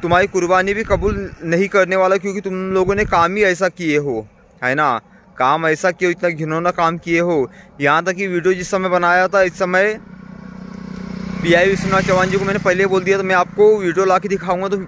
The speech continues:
पीआई विश्वनाथ चौहान जी ने डायरेक्ट मना किए थे। क्या बोले थे, "दिलशाद, मुझे वीडियो की ज़रूरत नहीं है, क्योंकि इनकी बहन, बेटी, बीवी और बहू का मैटर नहीं था।" यहाँ तक कि डीसीपी office के चक्कर काट काट के, काट काट के तंग आ चुका था, है ना।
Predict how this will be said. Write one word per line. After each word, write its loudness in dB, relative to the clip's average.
पीआई 4
विश्वनाथ -4
चौहान 0
जी -8
ने -2
डायरेक्ट 0
मना -4
किए -6
थे। -6
क्या 0
बोले -4
थे, 4
"दिलशाद, 2
मुझे 0
वीडियो 4
की -8
ज़रूरत 2
नहीं -2
है, -2
क्योंकि -6
इनकी -2
बहन, 0
बेटी, -2
बीवी -6
और 4
बहू 0
का 0
मैटर 0
नहीं 0
था।" 4
यहाँ 4
तक 0
कि -4
डीसीपी -4
office 0
के -2
चक्कर 0
काट 0
काट 0
के, -2
काट 0
काट 0
के 0
तंग 0
आ 4
चुका 0
था, 2
है 4
ना। 4